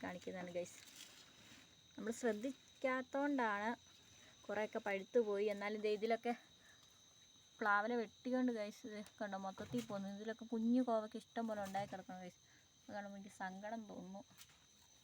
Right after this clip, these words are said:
എന്നാലും ഇത്രയും തന്നെ കിട്ടിയില്ല, അത് തന്നെ ഒരു വലിയ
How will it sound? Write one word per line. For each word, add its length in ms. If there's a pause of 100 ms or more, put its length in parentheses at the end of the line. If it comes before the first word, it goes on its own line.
(540)
എന്നാലും 360
ഇത്രയും 360
തന്നെ 200
കിട്ടിയില്ല, 460
അത് 100
തന്നെ 200
ഒരു 120
വലിയ 160